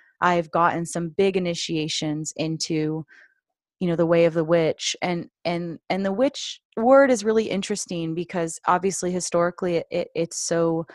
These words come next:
complex, and yet there's this attempt of a reclamation of that word today, but it's largely smoke and mirrors. You know, it's, it's, i-,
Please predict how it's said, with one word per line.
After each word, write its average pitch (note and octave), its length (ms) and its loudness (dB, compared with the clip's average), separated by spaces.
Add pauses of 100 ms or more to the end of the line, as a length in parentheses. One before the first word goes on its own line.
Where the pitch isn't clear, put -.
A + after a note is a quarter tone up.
(320)
complex, - 920 0 (120)
and G3 280 0
yet A3 320 2
there's G3+ 260 0
this F#3+ 380 -2 (260)
attempt F4+ 600 0
of C#4 120 4
a A#3+ 80 4
reclamation G#3 640 0
of G3 140 0
that F3+ 200 2
word G3 380 -2
today, E3+ 560 0 (400)
but G#3 360 2
it's - 380 0
largely E4 480 2
smoke B3 360 -2
and A3 120 -2
mirrors. F#3 640 -4 (260)
You G3 120 -4
know, F#3 400 0
it's, - 440 -12
it's, - 420 0 (240)
i-, - 60 -12